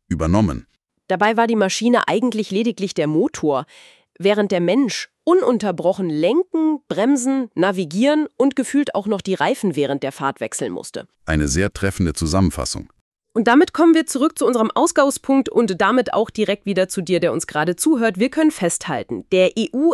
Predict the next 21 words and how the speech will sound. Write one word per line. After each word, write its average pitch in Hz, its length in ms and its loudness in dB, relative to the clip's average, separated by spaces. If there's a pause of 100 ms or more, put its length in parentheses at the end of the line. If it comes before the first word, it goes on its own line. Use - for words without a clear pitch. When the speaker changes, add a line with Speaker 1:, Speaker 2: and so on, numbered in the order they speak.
Speaker 2:
A 233 360 2
I 247 60 0
Act 311 280 -4
ist - 260 -6
zweifellos 226 680 -2
richtig 196 420 -2
in 151 120 -2
seinem 160 260 0
Bestreben, 170 600 -2 (260)
nachvollziehbar 233 880 0
zu - 140 -4
machen, 208 460 -2
wo 214 340 0
K-I-Werkzeuge 160 1000 -2
eingesetzt 127 640 -8
wurden. 123 260 -6 (460)
Transparenz 233 800 0
schadet 226 560 -2
einer 139 220 -6
Gesellschaft 117 600 -8
nicht. - 300 -14